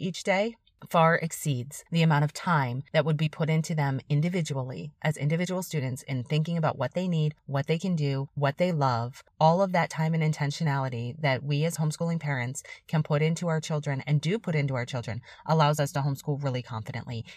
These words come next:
even on the days when it feels like it's falling apart, because we know we've put in the time. And we know that we've put in the time in a very intentional way for each of our children to do what is best for them. I really feel like we deserve to be confident in what we do. And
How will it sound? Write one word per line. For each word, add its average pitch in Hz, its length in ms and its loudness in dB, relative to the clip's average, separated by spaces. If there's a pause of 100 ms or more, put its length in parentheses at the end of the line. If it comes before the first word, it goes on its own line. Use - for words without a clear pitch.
(160)
even 185 220 0
on 185 120 0
the 175 80 0
days 135 340 0
when 147 100 2
it - 120 -6
feels 123 220 -4
like 127 120 -4
it's - 120 -6
falling 120 280 -6
apart, - 260 -10
because 135 260 -6
we 151 140 2
know 143 160 2
we've 135 240 -4
put - 200 -6
in 120 180 -6
the 113 80 -6
time. 120 400 -10 (180)
And 160 120 4
we 156 80 4
know 151 120 4
that 147 120 0
we've 151 180 -2
put 151 160 -2
in 147 140 2
the 147 60 2
time 127 260 -2
in 127 80 -2
a 123 80 -2
very 143 260 0
intentional 147 480 -2
way 123 280 -2
for - 200 -4
each 135 340 -4
of 131 80 -4
our 127 120 -2
children 120 540 -10 (260)
to 160 120 0
do 143 140 0
what 131 140 -2
is 120 100 -6
best 117 200 -8
for - 120 -12
them. 113 220 -12 (140)
I 160 440 6
really 208 460 2
feel 170 180 0
like 156 140 2
we 160 300 0 (100)
deserve 180 760 2 (140)
to 190 100 -2
be 196 80 -2
confident 196 640 -2
in 180 80 0
what 165 140 2
we 175 120 2
do. 180 460 2
And 202 260 0